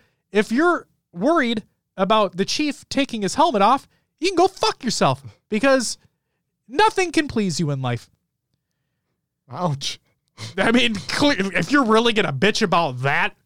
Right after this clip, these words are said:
Speaker 1: good lord. All right, Halo and Wolverine. Yes. Yup. No, it's not. No. It, unfortunately, it's not Marvel. That's, that'd be cool, but no.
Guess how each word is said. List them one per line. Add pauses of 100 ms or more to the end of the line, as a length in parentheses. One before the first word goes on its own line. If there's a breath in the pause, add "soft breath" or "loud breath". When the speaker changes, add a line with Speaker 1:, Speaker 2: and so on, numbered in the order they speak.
(520)
Speaker 1:
good
lord.
All
right,
Halo
and
Wolverine. (420)
Yes. (2000)
Yup. (920)
No,
it's
not.
No. (100)
It,
unfortunately,
it's
not
Marvel.
That's,
that'd
be (100)
cool,
but
no.